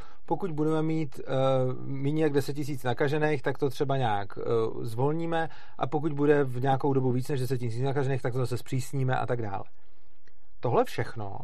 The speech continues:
vychází z automatického předpokladu, že ty opatření jsou účinný a že jsou hodně účinný. Mně tohle připadá naprosto scestný předpokládat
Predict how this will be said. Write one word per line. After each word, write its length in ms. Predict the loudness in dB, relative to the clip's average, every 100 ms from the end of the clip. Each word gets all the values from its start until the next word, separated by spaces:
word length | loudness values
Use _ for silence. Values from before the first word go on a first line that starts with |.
| -4 -4 -2
vychází 540 | -2 2 2 2 -2
z 80 | -4
automatického 640 | -2 0 0 0 -2 -2 -2
předpokladu, 720 | -2 -4 -4 -4 -4 -4 -4 -4 -4 -4 -4
že 100 | 0
ty 120 | 0
opatření 520 | 0 2 0 0 -2
jsou 200 | 0 0
účinný 600 | 0 -2 -2 0 0 -2 -2
a 80 | -2
že 140 | 0 0
jsou 260 | 2 0
hodně 320 | 2 0 0
účinný. 420 | -2 -4 -4 -4 -4 -4 -4 -4 -4 -4 -4 -2
Mně 400 | 0 2 0 0 -2 -4 -2
tohle 540 | 2 4 4 2 -2 -4 -4 -4
připadá 720 | -2 0 2 4 4 4 2 0
naprosto 840 | 0 0 2 2 2 -2 0 0 -2 -4 -4 -4
scestný 840 | -4 -2 -2 -2 -2 -2 -2 -4 -4 -4 -4 -4 -4
předpokládat 920 | 0 0 2 2 2 2 2 0 0